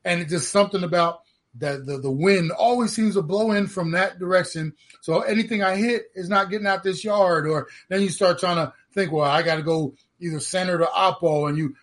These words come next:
you start making adjustments when you don't need to make adjustments. Just do what you were doing initially or your normal approach, and you'll figure it out. But in this instance,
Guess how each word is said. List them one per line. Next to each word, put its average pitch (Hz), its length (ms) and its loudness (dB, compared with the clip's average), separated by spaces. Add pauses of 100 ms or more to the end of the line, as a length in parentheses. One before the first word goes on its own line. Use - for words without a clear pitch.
you 196 140 -4
start 190 300 2
making 185 300 0
adjustments 175 680 -2
when 170 140 -2
you 233 60 2
don't 214 180 2
need 196 180 2
to 185 40 -8
make 202 200 0
adjustments. 196 580 -4
Just 165 180 -6
do 226 120 0
what 208 240 0
you 214 80 0
were 196 140 4
doing 202 360 2 (640)
initially 196 580 2
or 180 200 4
your 170 200 2
normal 190 440 4
approach, 220 460 0 (420)
and 185 100 -2
you'll 185 140 2
figure 185 340 4
it 185 80 2
out. 214 320 2 (100)
But 175 260 2 (280)
in 165 140 -4
this 220 240 2
instance, 175 560 -2